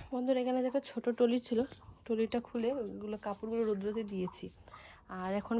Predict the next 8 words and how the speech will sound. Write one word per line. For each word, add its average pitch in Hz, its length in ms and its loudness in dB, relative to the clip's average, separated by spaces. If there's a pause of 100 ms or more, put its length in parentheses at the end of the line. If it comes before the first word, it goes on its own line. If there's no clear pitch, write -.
বেরিয়েছে 214 480 4
এই 196 100 0
যে, 196 80 -8 (220)
এটা 208 200 0
আনার 214 160 2
পরে 226 240 0 (540)
একবারও 226 360 4 (300)
পরিনি। 226 360 6